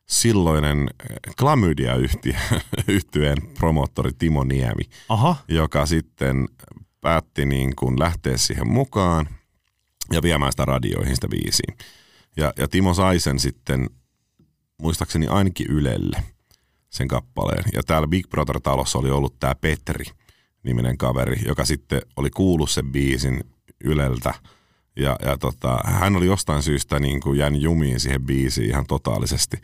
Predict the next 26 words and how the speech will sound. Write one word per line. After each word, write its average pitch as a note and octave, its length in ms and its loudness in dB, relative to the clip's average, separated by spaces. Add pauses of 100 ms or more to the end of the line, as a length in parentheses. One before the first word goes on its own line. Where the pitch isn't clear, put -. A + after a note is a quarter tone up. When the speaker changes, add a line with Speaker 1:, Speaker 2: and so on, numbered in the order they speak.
(140)
Speaker 2:
Joo. A#2+ 220 2 (140)
Speaker 1:
Ja - 180 2 (760)
Petri G2+ 280 0
toivoi F2+ 380 4
sitä C#2 120 -2
biisiä C#2+ 500 2
siellä C2+ 240 0
Big D#2 220 0
Brother-talossa. B1+ 720 -2
Mä D#2+ 80 2
en E2 60 2
ite E2 380 0
ikinä D2 320 -2
ole C2 160 0
kattonut C#2+ 480 -4
yhtään C2 480 -2
jaksoa C2+ 420 -2
Big - 220 -4
Brotheria, A#1 440 -4
mutta - 300 -6 (480)
mulle E2+ 240 2
linkitettiin C#2+ 640 0
silloin B1+ 360 0 (120)
jo-, D2 260 -2
jokaiseen C2+ 580 0
i-, A#1+ 140 -4